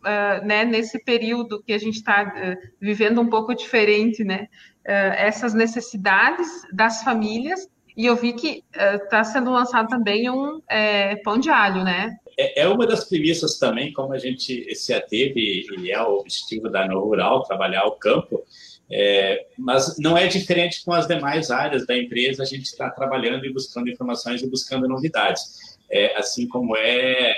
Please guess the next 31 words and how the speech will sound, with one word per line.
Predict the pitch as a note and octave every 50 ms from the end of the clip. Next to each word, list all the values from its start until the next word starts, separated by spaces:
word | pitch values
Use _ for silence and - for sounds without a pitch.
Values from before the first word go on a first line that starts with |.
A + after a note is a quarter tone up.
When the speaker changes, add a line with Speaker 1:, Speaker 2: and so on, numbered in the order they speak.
| -
Speaker 2:
é | G#2 G2+ F#2+ F#2+
administrativo | F#2+ F#2 - A2+ A2+ A2+ - - C3+ C3 C3 - C3+ C3+ C3 B2
em | -
termos | - A#2+ A2+ A2 G#2+ A2
de | A#2
informações, | A2+ - B2+ C3 C#3+ C#3+ C3+ - A2+ A#2+ C3+ C#3+ C3 - A2
indústria | A2 G#2 G#2+ B2 C3+ C3+ C3+ - - - B2+ A#2+
e | B2 A#2+ B2
também | - A#2 A2+ A2+ A#2+ A#2+
departamento | A#2+ A#2+ - - - - - A2 A2 G#2+ A2
de | C3 B2
vendas. | - F2+ F#2 F#2 E2+ E2 - - - _ _ _ _ - - _ _ - -
E, | G#2+ A2 A2 A2 A2 G#2+ G#2 G2+ G2+ G2+ G2+ F#2+ - - -
e | A#2+ C3
uma | D#3 E3+ F3 E3+
das | D#3+ D3+ - -
coisas | - D#3 D#3 D3+ -
que | - -
a | C#3 A#2+
gente | B2 C3 C3
sempre | - - C#3+ C#3+ C#3 C#3+ C3
busca | A2 A#2+ C#3 D3 - - - D3+ D3 - -
é, | C#3 A2+ B2 C#3 D3+ D#3+ F3
na | E3 D#3 C#3
medida | C3 B2+ A#2+ B2+ B2+
do | A#2 A2+
possível, | - - A#2+ - - C#3+ C3 C#3
estar | C3 - - C#3 C#3 C#3
lançando | C3 B2+ B2 A#2+ - - B2 B2 A#2 A2
produtos | - - A2+ A#2 A#2 - - A2 -
novos, | A2+ G2+ A#2+ C#3+ D3+ - F3+ D#3+ - - -